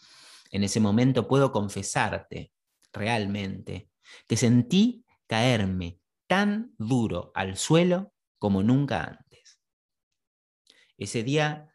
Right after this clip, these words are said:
sentí la lona del knockout en mi espalda. Salir de allí, de ese infierno que yo mismo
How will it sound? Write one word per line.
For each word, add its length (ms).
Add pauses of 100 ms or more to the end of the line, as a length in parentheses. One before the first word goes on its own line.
sentí 640
la 240
lona 420
del 220
knockout 640 (260)
en 180
mi 80
espalda. 720 (1120)
Salir 280
de 100
allí, 420 (960)
de 120
ese 180
infierno 840 (560)
que 120
yo 580 (160)
mismo 600